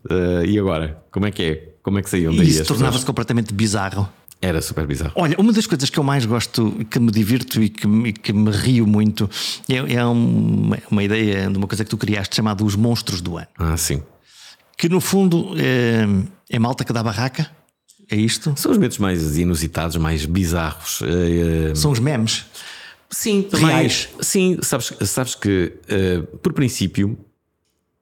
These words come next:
Speaker 1: eu gosto sempre de rir com e não rir de.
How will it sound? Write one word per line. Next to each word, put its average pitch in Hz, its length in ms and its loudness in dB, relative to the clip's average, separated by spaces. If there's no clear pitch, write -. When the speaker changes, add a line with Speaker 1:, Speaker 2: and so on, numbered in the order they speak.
Speaker 1:
eu 113 100 2
gosto 117 220 -2
sempre 82 320 -2
de 95 80 -2
rir 123 220 0
com 95 320 -2
e 104 100 0
não 101 160 2
rir 87 220 -2
de. 82 280 -2